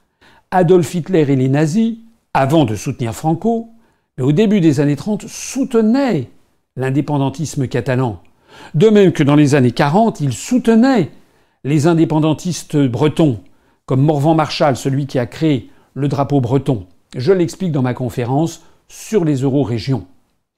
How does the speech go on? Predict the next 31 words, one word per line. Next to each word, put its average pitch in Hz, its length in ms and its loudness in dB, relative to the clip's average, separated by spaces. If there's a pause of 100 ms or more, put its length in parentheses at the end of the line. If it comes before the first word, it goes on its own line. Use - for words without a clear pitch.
(500)
Il 139 120 -2
faut 226 200 2
savoir 185 500 2
qu'il 151 280 -4
y 151 80 2
a 147 80 2
actuellement, 160 520 0
avec 123 220 -4
la 135 100 -4
politique 143 440 -4
des 113 200 -4
eurorégions, 127 760 -4 (500)
une 151 280 0
véritable 139 760 -2
pensée 151 760 -2 (500)
qui 135 140 -10
consiste 196 600 -2
à 110 80 -6
se - 140 -10
dire : « 135 480 -6 (440)
Nous 139 180 -2
allons 156 240 0 (200)
pulvériser 170 680 0
les 135 180 0
États-nations 127 640 -6 (680)
pour 170 160 -2
qu'ils 185 160 -2
ne 175 100 4
puissent 170 300 -8
plus 240 240 2
résister 151 760 0